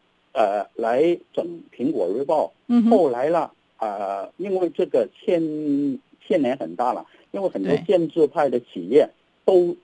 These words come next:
Speaker 1: 违反了这样的一个规定的。
Speaker 2: 嗯哼。
Speaker 1: 后来就用国安法。
Speaker 2: 嗯，嗯。
Speaker 1: 啊，这个国安法，这个更是，呃，无边无际的。
Speaker 2: 对。
Speaker 1: 所以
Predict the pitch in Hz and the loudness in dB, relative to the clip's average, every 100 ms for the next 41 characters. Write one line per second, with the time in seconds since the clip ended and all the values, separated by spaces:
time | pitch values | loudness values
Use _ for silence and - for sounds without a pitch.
0 | - 120 117 208 - 95 92 117 - _ | -6 2 2 2 0 -4 -2 -4 -4 _
1 | 117 90 110 151 135 117 107 127 131 120 | -4 -2 -2 -4 -2 -2 -2 -4 -4 -4
2 | - 95 85 - 147 120 151 - - 220 | -2 -4 -2 0 0 0 -2 -2 2 2
3 | 202 214 220 - _ - 262 175 123 160 | 2 2 0 -4 _ 2 4 6 4 -2
4 | - _ 208 165 170 147 - 202 - 170 | -4 _ -2 -2 -2 -4 -4 -4 -2 -2
5 | 220 - - - _ - 233 240 214 214 | -6 -6 -12 -14 _ 2 4 6 4 4
6 | 156 147 131 175 185 180 - - - 185 | 2 0 2 2 0 -2 -4 -6 -6 -4
7 | 139 120 - - 175 147 - 156 131 - | -2 -2 -4 -4 -2 -2 -2 2 2 0
8 | - _ - 110 104 107 - 117 143 180 | -16 _ 0 0 2 -2 -2 0 0 0
9 | 202 139 107 113 151 - 170 110 165 - | 0 -2 -2 -2 -4 -4 -4 0 -2 -4
10 | - 185 165 - 240 180 | -6 -4 -2 4 6 4